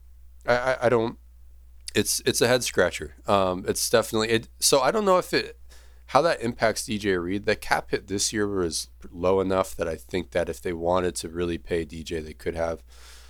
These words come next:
Um, but yeah, I agree with you. This is, I'm scratching my head like everyone else. The only positive is that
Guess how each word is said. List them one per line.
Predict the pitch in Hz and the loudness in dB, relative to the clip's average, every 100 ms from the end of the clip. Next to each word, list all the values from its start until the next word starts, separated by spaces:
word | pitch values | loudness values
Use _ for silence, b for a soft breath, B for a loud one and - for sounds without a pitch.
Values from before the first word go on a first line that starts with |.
| B - | B -4
Um, | 95 95 92 90 87 90 - - - - | 0 2 2 0 -4 -10 -16 -20 -20 -2
but | 123 | 4
yeah, | 120 107 | 4 4
I | 127 | 2
agree | 120 117 113 | 2 2 2
with | 107 | 2
you. | 98 92 | 2 2
This | 95 - | 2 0
is, | 101 | -2
I'm | 104 104 | -2 -2
scratching | - 110 110 110 | 2 2 2 0
my | 95 | 0
head | 98 | 2
like | 95 95 | 2 2
everyone | 92 95 92 | -2 0 0
else. | 95 95 | 2 0
The | - 98 | 0 2
only | 110 120 | 2 2
positive | 117 - 110 127 117 98 92 | 0 2 4 4 0 -2 -2
is | 95 | 0
that | 98 85 - | 0 0 -4